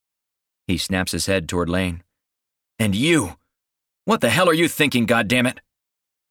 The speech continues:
"Enough," I snarl. "Don't talk to her like that." Dad releases me as though I disgust him.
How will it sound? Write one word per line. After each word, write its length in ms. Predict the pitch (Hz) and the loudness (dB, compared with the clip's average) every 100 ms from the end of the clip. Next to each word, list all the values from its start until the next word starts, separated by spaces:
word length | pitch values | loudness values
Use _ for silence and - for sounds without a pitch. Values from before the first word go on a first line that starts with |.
| _ _ 110 | _ _ 0
"Enough," 500 | 110 123 101 - - _ - | 2 2 0 -6 -20 _ -8
I 80 | 87 | -6
snarl. 460 | 98 90 87 78 _ _ _ _ - | -2 -2 -2 -6 _ _ _ _ -2
"Don't 220 | 143 - | 0 2
talk 180 | 151 151 | 0 2
to 100 | 117 | 2
her 120 | 110 | 2
like 180 | 104 101 | 0 -2
that." 240 | 104 110 - _ _ _ _ _ _ _ _ _ _ _ - | -2 -4 -12 _ _ _ _ _ _ _ _ _ _ _ -4
Dad 200 | 92 80 | -4 -2
releases 460 | 85 90 - 78 | -2 -2 -4 -4
me 160 | 85 82 | -4 -4
as 120 | 82 | -4
though 140 | 90 87 | -4 -4
I 80 | |
disgust 440 | 82 78 - 90 - | -4 -4 -4 -4 -4
him. 200 | 85 | -8